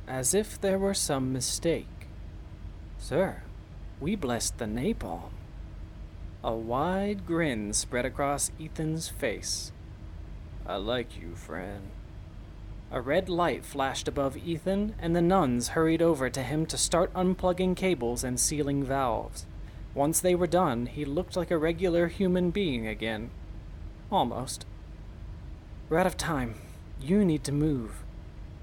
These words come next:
Ethan nodded. Two nuns started pushing open the heavy steel door, leaning on the door with all their weight as they walked.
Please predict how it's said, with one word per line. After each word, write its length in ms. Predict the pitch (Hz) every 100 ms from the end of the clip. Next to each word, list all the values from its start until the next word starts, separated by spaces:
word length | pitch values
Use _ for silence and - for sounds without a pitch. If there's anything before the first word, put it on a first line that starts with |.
| - 151
Ethan 460 | 156 175 175 175
nodded. 480 | 160 131 80 - - - - - - - -
Two 240 | 220 240
nuns 480 | 202 180 127 123 120
started 460 | - 147 143 143
pushing 400 | - 185 196 180
open 300 | 180 175 135
the 80 | 123
heavy 400 | - 156 160 160
steel 500 | 151 - 151 151 143 135
door, 500 | 147 135 120 110 - - - -
leaning 460 | 131 170 233 220 185
on 160 | 170 170
the 100 | 151
door 400 | 160 139 107 110
with 200 | 117 135
all 260 | 143 151
their 240 | 147 139 135
weight 320 | 143 123 -
as 140 | 104
they 180 | 120 120
walked. 580 | 120 123 - - -